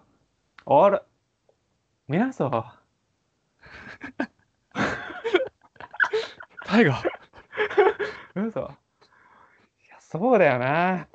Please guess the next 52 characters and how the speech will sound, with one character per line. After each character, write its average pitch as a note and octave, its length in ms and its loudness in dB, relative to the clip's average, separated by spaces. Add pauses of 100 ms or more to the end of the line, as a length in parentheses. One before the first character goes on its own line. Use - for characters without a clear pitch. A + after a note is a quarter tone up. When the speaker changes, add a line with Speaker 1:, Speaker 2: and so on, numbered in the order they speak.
(100)
Speaker 1:
ぱ - 160 -18
楽 D4 120 -8
し - 140 -20
い F4 80 -14
よ。 F4 140 -14 (100)
や C4+ 140 -8
っ - 40 -20 (160)
ぱ F3 100 -2
楽 F4 120 -2
し - 60 -8
そ A4+ 140 -2
う A4 40 0
だ F#4 100 6
よ F#3+ 80 6
な。 G3 360 4 (420)
続 D#3 180 -4
け D3+ 60 0
て D3 80 2
い C#3 60 -2
き - 40 -20
た D3 100 2
い - 40 2
っ - 20 -6
て - 240 -10
い A#2+ 40 -4
う - 20 -8
の A2 80 -8
は A#2+ 60 -8
な。 F3+ 380 -4 (300)
Speaker 2:
続 D3 320 -4
け F3 140 -2
て F3 100 0
い F3 60 2
き - 60 -18
た G3 80 0
い F#3+ 40 2
ほ G3 120 2
ど G#3 80 0
っ - 20 0
て - 120 -10
も D3+ 80 0
う C3 60 -6
楽 E3+ 260 -2
し - 140 -4 (120)
い。 - 60 -10 (2000)
Speaker 1:
そ - 180 -20
れ - 60 -20
し - 100 -20
か B2+ 80 -4
な B2+ 120 -4
い B2+ 60 -6
な。 B2 320 -4